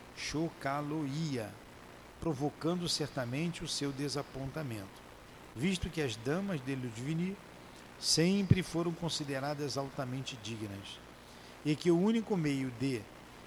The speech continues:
realizares teus intentos em torno dele será através do seu amor por ti e da confiança que lhe inspirares. Danada essa rainha, né? Dá vontade nem de ler mais a história, né?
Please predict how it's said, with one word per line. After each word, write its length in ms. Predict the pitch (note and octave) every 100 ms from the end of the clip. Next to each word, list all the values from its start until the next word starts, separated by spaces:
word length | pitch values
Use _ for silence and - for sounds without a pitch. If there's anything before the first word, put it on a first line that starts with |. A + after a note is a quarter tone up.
| -
realizares 760 | G#2+ D3+ D3 C3 G2 A#2 A2 -
teus 260 | B2+ A#2
intentos 540 | C#3+ C#3 B2+ B2 - B2
em 100 | C3
torno 340 | A2+ A2+ D3
dele 400 | E3+ D#3 D#3+ E3+ - - - -
será 380 | - F3 C3+ C#3
através 520 | C#3 D3+ A2+ C3 B2+
do 140 | C3+
seu 380 | C3 - B2+ C3+
amor 280 | C#3+ B2 C3+ -
por 180 | F3+ -
ti 360 | - - A3 A#3+ - - - - -
e 120 | D#3
da 140 | D3+ D3
confiança 760 | D#3+ D#3 - D3 C3 B2 C#3
que 160 | - C#3
lhe 120 | A#2
inspirares. 600 | A#2+ - - C3+ G#2+ F2 - - - - - - - - - - - - -
Danada 460 | B2+ G3 C#3+ A#2 A2+
essa 180 | - B2+
rainha, 380 | A2+ A2+ A2 A2+
né? 140 | E3+ - - - - - - - - - - - - - - - - - - - - - B2
Dá 60 |
vontade 360 | B2 D3 E3 C#3+
nem 140 | F3 G#3
de 100 | G3
ler 140 | F3
mais 240 | D#3+ D3+
a 40 | D3
história, 440 | - B2 A#2+ A#2
né? 120 | C3